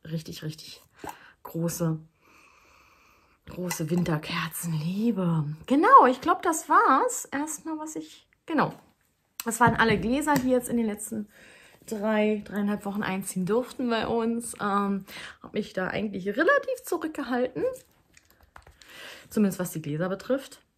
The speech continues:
Mm, die Kiste mit den Wax Melts und Daylights sieht ein bisschen anders aus. Da ist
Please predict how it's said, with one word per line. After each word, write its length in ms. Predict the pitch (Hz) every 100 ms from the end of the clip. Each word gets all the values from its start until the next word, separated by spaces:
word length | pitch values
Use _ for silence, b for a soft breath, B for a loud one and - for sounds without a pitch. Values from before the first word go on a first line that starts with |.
| _
Mm, 460 | 208 208 196 196 90 - _ _ _ _ _ _ _ _ _ _ _ -
die 180 | 202 202
Kiste 400 | 220 208 - 180
mit 240 | 185 160
den 300 | 160 156 165
Wax 380 | 170 175 - -
Melts 520 | 185 175 180 175 -
und 260 | - 165 156
Daylights 680 | 175 160 160 156 156 - _ _ _ _ _ _ -
sieht 100 | -
ein 60 | 220
bisschen 260 | - -
anders 340 | - 180 185 -
aus. 340 | 175 175 - _ B B B B B B 170 B _ _ _
Da 180 | - 196
ist 340 | - - -